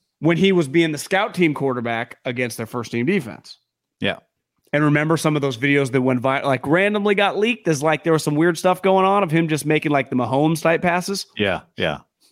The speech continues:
Speaker 1: It's like, guys, what are we
Speaker 2: Sherfield down the sideline.
Speaker 1: <laughs>
Speaker 2: He's got it.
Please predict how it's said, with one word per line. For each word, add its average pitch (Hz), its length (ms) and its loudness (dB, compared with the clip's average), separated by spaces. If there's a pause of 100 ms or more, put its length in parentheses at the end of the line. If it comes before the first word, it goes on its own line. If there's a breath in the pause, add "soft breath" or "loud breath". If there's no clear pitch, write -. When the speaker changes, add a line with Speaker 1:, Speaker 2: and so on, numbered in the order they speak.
(180)
Speaker 1:
It's - 80 -20
like, 131 140 0
guys, 104 260 0
what 359 200 4
are 269 40 2
we 311 60 4
Speaker 2:
Sherfield 269 240 4
down 359 260 2
the 311 100 2
sideline. 311 880 2 (160)
Speaker 1:
<laughs> - 160 -18
Speaker 2:
He's 415 300 4
got 359 360 4
it. 294 200 4